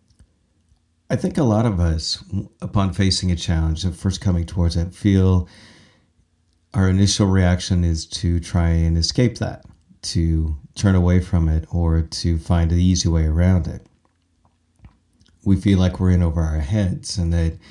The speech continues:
we just simply can't make it through. But I think that if we're able to stop and look at a challenge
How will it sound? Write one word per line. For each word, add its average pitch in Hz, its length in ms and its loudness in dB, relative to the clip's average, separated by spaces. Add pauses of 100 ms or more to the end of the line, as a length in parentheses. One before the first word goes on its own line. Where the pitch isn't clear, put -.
(1400)
we 98 180 0
just 85 180 -2
simply 92 240 0
can't 85 260 -2
make 80 160 -4
it - 120 -6
through. 101 400 -6 (2250)
But - 100 -8
I 120 60 -2
think 151 360 -2
that 113 360 -2
if 92 180 -6
we're 98 200 2
able 101 240 2
to 80 640 -2 (400)
stop 92 600 -2 (100)
and 90 180 2
look 101 180 0
at 90 60 0
a 90 80 2
challenge 78 540 -2